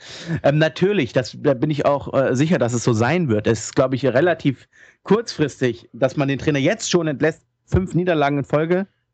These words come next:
muss man nochmal sagen, das ist auch eine Ansage. Aber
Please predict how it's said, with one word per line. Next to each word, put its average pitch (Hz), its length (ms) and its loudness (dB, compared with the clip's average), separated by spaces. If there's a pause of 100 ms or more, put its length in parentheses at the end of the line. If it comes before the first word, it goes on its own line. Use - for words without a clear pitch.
(340)
muss 131 160 2
man 127 140 2 (360)
nochmal 151 320 4
sagen, 139 220 2
das 147 80 -2
ist - 80 -2
auch 160 120 4
eine 151 140 2
Ansage. 120 520 0 (560)
Aber 147 360 2